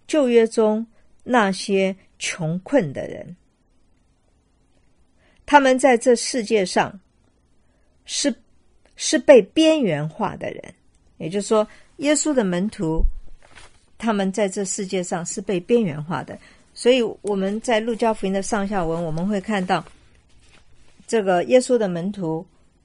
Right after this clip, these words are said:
没有像法利赛人跟约翰的门徒一样进食，于是法利赛人就来质问他们，而耶稣的门徒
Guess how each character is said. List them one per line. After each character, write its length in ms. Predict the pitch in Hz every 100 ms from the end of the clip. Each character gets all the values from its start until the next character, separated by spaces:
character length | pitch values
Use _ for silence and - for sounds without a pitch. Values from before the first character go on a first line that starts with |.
| _ _ _
没 520 | 180 185 190 196 240
有 180 | 269 170
像 360 | - 226 175 180 _ -
法 160 | 180
利 140 | 170 233
赛 220 | - 208
人 200 | 170 170
跟 220 | 196 196
约 100 | 208
翰 160 | 220 208
的 120 | 165
门 180 | 156 180
徒 160 | 165
一 80 | 156
样 240 | 196 165
进 240 | 180 269 175
食， 480 | - - 131 151 - _ _ _ _ _ _ _ _ _ _ _ _
于 140 | 190
是 160 | 196 220
法 220 | 190 -
利 120 | 185
赛 220 | 233 220 175
人 300 | 143 151 202 _ - - - - _ _ _
就 160 | 185
来 160 | 160 147
质 260 | 151 - 151
问 200 | 202 170
他 220 | 160 143
们， 240 | 127 131 190 _ _
而 340 | - 185 226 262
耶 140 | 320 277
稣 160 | 294
的 120 | 285
门 260 | 233 202 226
徒 280 | 226 190